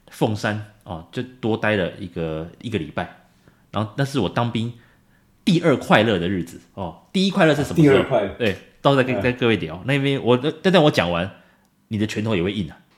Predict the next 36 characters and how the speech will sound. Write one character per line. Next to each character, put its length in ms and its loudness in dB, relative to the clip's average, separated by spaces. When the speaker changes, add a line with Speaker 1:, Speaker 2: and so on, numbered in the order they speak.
Speaker 1:
OK， 240 2
好， 460 2
那 180 4
我 200 0
就 360 2
等 280 -4
船 160 -4
一 40 -4
个 80 -4
礼 80 -2
拜 120 2
之 80 0
后， 80 2
好， 180 -2
很 280 -8
悠 180 2
闲， 260 -6
而 60 -6
且 100 -6
刚 160 -4
好 80 -8
是 100 -6
中 280 -2
秋 240 0
节 180 -6
前 300 -6
夕， 340 -8
那 140 0
主 220 -4
人 120 -4
有 80 -4
人 100 -4
会 140 -2
做 140 -4
蛋 140 -4
糕， 340 -4